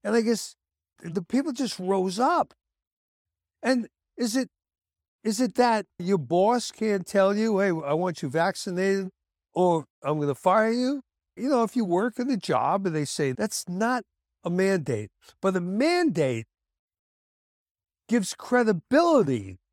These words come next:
to that firing. A mandate gives that threatened job loss, like, uh, it's okay to do that.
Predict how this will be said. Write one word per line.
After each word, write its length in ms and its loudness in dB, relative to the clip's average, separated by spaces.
to 120 -2
that 240 0
firing. 460 0
A 60 -4
mandate 800 0
gives 340 -2
that 300 2
threatened 800 -2
job 460 4
loss, 560 0
like, 300 2
uh, 200 0
it's 180 -4
okay 380 4
to 100 0
do 260 0
that. 340 0